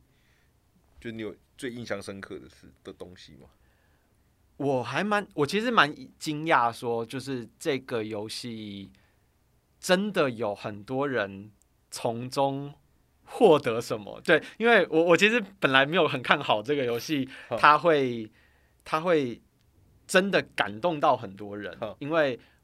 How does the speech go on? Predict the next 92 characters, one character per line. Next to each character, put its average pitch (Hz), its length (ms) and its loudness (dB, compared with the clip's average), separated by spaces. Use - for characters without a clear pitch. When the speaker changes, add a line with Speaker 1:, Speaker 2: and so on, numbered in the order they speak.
Speaker 2:
我 120 320 -4
还 127 160 0
是 131 120 -8
比 127 120 -10
较 143 180 4
偏， 147 540 -4
就 185 220 2
我， 156 180 4
我， 156 240 4
我 143 120 -2
对 202 160 6
这 196 140 0
个 165 60 4
社 156 180 4
会 170 100 6
的 139 120 4
观 135 180 4
察 120 160 2
就 120 80 -4
是 135 80 0
我 127 80 0
还 131 100 4
是 151 60 -4
比 139 60 -2
较 143 80 4
偏 139 180 -2
负 147 160 -2
面 113 240 -6
的， 104 80 -8
我 120 80 -4
觉 113 80 -2
得 127 60 -2
大 139 120 6
家 139 60 6
都 135 160 0
是 135 160 -8
一 131 60 -8
个， 120 160 -2
Speaker 1:
嗯， - 20 -8
嗯。 113 60 -12
Speaker 2:
大 143 100 6
家 143 160 8
就 135 120 -6
是， 127 360 -6
呃， 87 300 -10
毕 165 100 -6
竟 160 120 0
现 165 80 2
在 151 60 6
这 139 100 -4
么 127 140 -4
速 - 220 -4
食， - 20 0
Speaker 1:
哦， 123 40 -2
就 123 180 -4
是 135 320 -4
Speaker 2:
对。 - 120 -2
Speaker 1:
尽-， 156 260 -6
尽 175 180 2
管 147 180 4
你 117 60 -6
知 131 60 0
道 147 60 4
这 151 100 -2
个 135 80 -2
是 139 100 -8
个 131 100 0
利 135 160 -8
益 127 220 -8
良 104 180 -2
好 175 60 4
的 165 60 4
东 165 100 6
西。 156 160 6
Speaker 2:
对， - 0 -
对， 156 100 2
对， 127 180 2
对， 135 100 -2
我 135 40 0
知 - 60 -4
道 214 140 8
它 196 200 6
是 170 140 -12
一 165 40 -6
个 143 100 -2
利 135 140 -6
益 135 100 -4
良 110 200 -4
好， 107 220 -4
Speaker 1:
哼， 107 80 -10
Speaker 2:
但 160 160 4
Speaker 1:
哼， - 160 -8